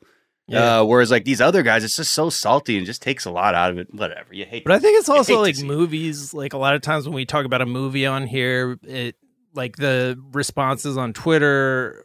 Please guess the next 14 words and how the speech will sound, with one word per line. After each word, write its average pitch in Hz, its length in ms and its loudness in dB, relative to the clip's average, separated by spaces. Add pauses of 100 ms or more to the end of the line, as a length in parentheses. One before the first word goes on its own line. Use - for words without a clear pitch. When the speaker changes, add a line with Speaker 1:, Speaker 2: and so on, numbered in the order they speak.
(140)
Speaker 1:
will 127 200 -4
be 117 300 -4
like, 110 400 -6
"Yeah, 170 220 0
that 143 100 -2
movie 139 220 -4
sucked," 143 420 -2
or, 143 60 -2
"That 135 140 0
movie's 131 280 -4
great." 127 380 -2
And 135 80 -10
it's 123 180 -8
like, 131 320 -4